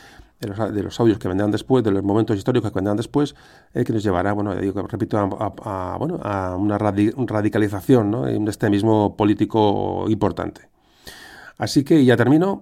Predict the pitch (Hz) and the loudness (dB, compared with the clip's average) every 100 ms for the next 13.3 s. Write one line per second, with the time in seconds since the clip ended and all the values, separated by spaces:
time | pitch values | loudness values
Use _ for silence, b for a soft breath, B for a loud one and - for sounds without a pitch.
0 | _ 117 113 - 113 104 107 170 185 190 | _ -8 -8 0 2 4 6 6 4 0
1 | - - 113 110 110 117 113 113 120 139 | -2 0 4 6 6 6 6 6 8 6
2 | 98 82 - 381 - 110 107 104 104 98 | 4 0 -8 -16 -6 -2 0 0 0 0
3 | 135 - 113 107 104 101 107 101 104 98 | -4 -6 -6 -4 -2 0 -2 0 -2 -2
4 | 151 120 107 104 98 113 110 131 135 101 | -6 -4 -4 -4 -6 -6 2 2 2 -2
5 | - 98 123 113 110 107 104 101 110 98 | -6 -4 2 4 6 6 2 0 -2 -2
6 | 101 107 110 135 131 135 B B B - | 0 -2 0 2 0 0 B B B -12
7 | - 110 101 98 101 101 98 - _ 147 | -2 2 4 4 2 2 0 -4 _ -2
8 | 117 127 127 101 95 - 123 110 123 107 | 0 0 0 -2 -2 2 4 4 2 0
9 | 95 - 123 113 107 - 98 110 104 107 | -2 2 4 6 2 0 0 0 0 0
10 | 98 104 117 95 107 101 98 - 104 98 | 2 4 4 2 0 0 0 -2 -2 -2
11 | 95 - 101 104 117 135 185 - B B | -4 -4 -2 0 2 4 2 0 B B
12 | B - 143 156 139 120 104 90 175 165 | B -2 0 2 0 2 0 0 -2 -4
13 | - - - | -4 -6 -8